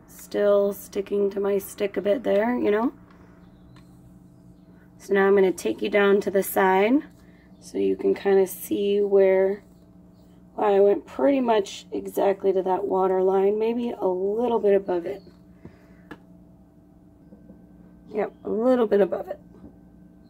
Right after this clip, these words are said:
Okay, so that's pretty much it. Now, do I draw these lines on my cup every time? Heck no, I do not. I do it by sight.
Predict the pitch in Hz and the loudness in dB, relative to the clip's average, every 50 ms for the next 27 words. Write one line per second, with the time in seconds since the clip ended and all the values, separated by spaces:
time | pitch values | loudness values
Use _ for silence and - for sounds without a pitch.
0 | - - - - - - 220 - - - - - - - - - - - - - | -20 -20 -20 -14 -4 0 0 0 0 0 -6 -16 -20 -20 -20 -20 -20 -20 -20 -20
1 | - - - - 208 196 190 202 202 202 - - - - - - - - - - | -20 -20 -8 -2 0 0 2 2 2 0 -2 -6 -18 -20 -20 -20 -20 -16 -4 0
2 | 262 262 262 277 269 254 240 214 - 185 180 233 370 - - - - - - - | 2 2 4 4 2 2 2 0 2 4 4 4 4 2 -2 -8 -20 -20 -20 -20
3 | - - - - - - - - - - - - - - - - 208 196 196 190 | -20 -20 -20 -20 -20 -20 -20 -20 -20 -20 -20 -20 -20 -14 -4 0 2 2 2 2
4 | 226 226 226 214 208 196 214 220 226 226 226 240 233 214 190 208 220 220 233 247 | 0 0 0 0 0 2 2 2 2 2 2 0 -4 -4 -2 0 2 2 2 2
5 | 240 233 208 208 208 196 196 - 254 214 - - - - - - - 214 208 233 | 2 0 2 2 0 0 0 0 0 0 0 -4 -16 -20 -12 -6 -6 -4 -2 -2
6 | 233 - - 254 254 302 370 - - _ _ - - 247 247 247 - - 208 185 | -2 2 4 4 4 4 2 -2 -6 _ _ -8 -6 -6 -6 -6 -6 -6 -6 -6
7 | 165 160 - 151 - - - - - - - - - - - - - - - - | -6 -8 -14 -20 -20 -20 -20 -20 -20 -20 -20 -20 -20 -20 -20 -20 -20 -20 -20 -20
8 | - - - - - - - 185 180 175 - - 185 185 175 - - - - - | -20 -20 -20 -20 -20 -20 -14 -8 -6 -6 -2 0 2 2 0 0 -4 -8 -14 -20
9 | - - - - - - - - - - - - - - - - - - 175 180 | -20 -20 -20 -20 -20 -20 -20 -14 -12 -12 -12 -12 -14 -20 -20 -12 -6 -4 -2 0
10 | 180 196 196 202 202 - - - 180 175 170 170 170 170 170 - - 175 - - | 2 4 6 6 6 4 2 0 0 2 2 2 0 0 -4 -6 -8 -8 -8 -10
11 | - - - | -14 -20 -20